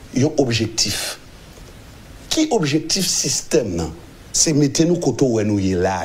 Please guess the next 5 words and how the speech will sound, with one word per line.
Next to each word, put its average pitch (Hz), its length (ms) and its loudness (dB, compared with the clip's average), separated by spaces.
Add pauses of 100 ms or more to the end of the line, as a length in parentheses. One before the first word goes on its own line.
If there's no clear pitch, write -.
jan 90 180 -2
nou 87 140 0
ye - 260 -2
a. - 140 -2 (2250)
Pérenniser, 165 840 4